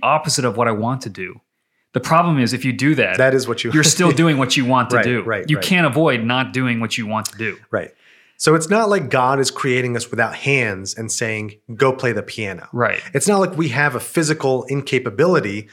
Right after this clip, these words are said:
Speaker 2: to do good things. We have a moral, we have a, like, a, a, uh, an inability of desire. We don't desire the right things. And so that's why we are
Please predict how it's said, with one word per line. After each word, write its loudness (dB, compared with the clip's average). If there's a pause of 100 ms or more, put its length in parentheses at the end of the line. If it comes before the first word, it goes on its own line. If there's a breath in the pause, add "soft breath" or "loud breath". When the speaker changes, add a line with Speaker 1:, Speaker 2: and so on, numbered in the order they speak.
(380 loud breath)
Speaker 2:
to -2
do -2
good 0
things. -6 (240 soft breath)
We 0
have 2
a 4
moral, 0
we 0
have 0
a, -4
like, -4
a, -4 (460)
a, -10
uh, -2
an -6
inability 2
of -4
desire. -4
We -2
don't 0
desire 0
the 0
right -4
things. -14 (220 loud breath)
And -4
so 2
that's 2
why 0
we -6
are -4